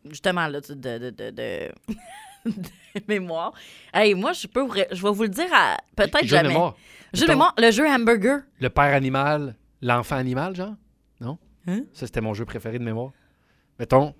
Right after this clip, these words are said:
Speaker 2: t-, t'en as deux associés une à l'autre.
Speaker 1: Ouais.
Speaker 2: T'as le père, t'as le, le parent animal, puis t'as le bébé animal.
Speaker 1: Ça a l'air
Speaker 2: Fait
Speaker 1: le
Speaker 2: quand
Speaker 1: fun.
Speaker 2: Ben, c'est un jeu.
Speaker 1: Moins le fun qu'un hamburger.
Speaker 2: Vas-y donc, va.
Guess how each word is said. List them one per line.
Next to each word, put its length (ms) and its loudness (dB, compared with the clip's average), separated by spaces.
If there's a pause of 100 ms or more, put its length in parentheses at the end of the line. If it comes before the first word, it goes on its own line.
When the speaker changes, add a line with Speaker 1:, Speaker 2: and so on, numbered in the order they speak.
(600)
Speaker 2:
t-, 320 -12 (160)
t'en 160 0
as 60 0
deux 180 2
associés 520 -2
une 100 -4
à 60 -2
l'autre. 300 -6
Speaker 1:
Ouais. 320 -8
Speaker 2:
T'as 120 -2
le 100 0
père, 560 0 (260)
t'as 140 0
le, 320 -4 (460)
le 160 0
parent 520 0
animal, 680 -6 (100)
puis 100 -14
t'as 140 0
le 60 -2
bébé 400 0
animal. 440 -6 (600)
Speaker 1:
Ça 100 -14
a 60 -14
l'air 80 -14
Speaker 2:
Fait 80 -8
Speaker 1:
le 80 -10
Speaker 2:
quand 80 -4
Speaker 1:
fun. 260 -12 (1200)
Speaker 2:
Ben, 140 -16
c'est 100 -18
un 60 -12
jeu. 240 -10 (880)
Speaker 1:
Moins 260 -6
le 60 -12
fun 180 -8
qu'un 260 -8
hamburger. 360 -10 (360)
Speaker 2:
Vas-y 220 -8
donc, 180 -4
va. 160 -6